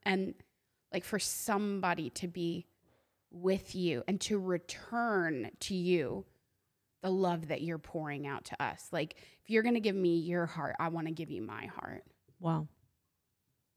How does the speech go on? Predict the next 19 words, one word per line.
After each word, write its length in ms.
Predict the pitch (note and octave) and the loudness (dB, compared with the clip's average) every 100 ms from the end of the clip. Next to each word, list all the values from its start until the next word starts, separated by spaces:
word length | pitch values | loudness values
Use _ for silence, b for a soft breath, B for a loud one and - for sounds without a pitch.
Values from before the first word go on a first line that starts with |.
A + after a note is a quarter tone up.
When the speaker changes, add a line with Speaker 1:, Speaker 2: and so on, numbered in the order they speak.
| _ _ - - _ | _ _ -20 -20 _
Speaker 1:
Yeah, 80 | D4 | 2
it 40 | D4+ | 2
was, 180 | C#4+ - | 2 0
it 140 | C#4 | 0
was, 240 | C4+ C4 - _ _ _ _ _ | 0 -4 -10 _ _ _ _ _
yeah, 340 | A3 A#3 G#3+ G3+ | -6 -2 -2 -4
it 100 | G3+ | -8
was 140 | G3+ G3+ | -14 -10
really 460 | A3 G#3 G3 F#3+ F#3 - | -4 -2 0 0 -2 -8
beautiful. 600 | G3 F#3+ - E3+ D#3+ - _ _ _ _ _ _ | -8 -6 -6 -8 -8 -12 _ _ _ _ _ _
Speaker 2:
Does 140 | - A3+ | 2 4
that 120 | C#4 | 6
mean 180 | G#3+ G3+ | 8 8
anything, 540 | G#3+ G#3 G3+ F#3 F#3 | 8 4 4 2 2
like, 160 | E3+ - - | 2 0 -2
on 140 | E3 | 0
a 80 | D#3 | 0
practical 680 | - - C3+ - - F3+ F3 | -4 -8 -8 -8 -6 -2 0
level, 400 | F3 F3 F#3+ | 0 0 -2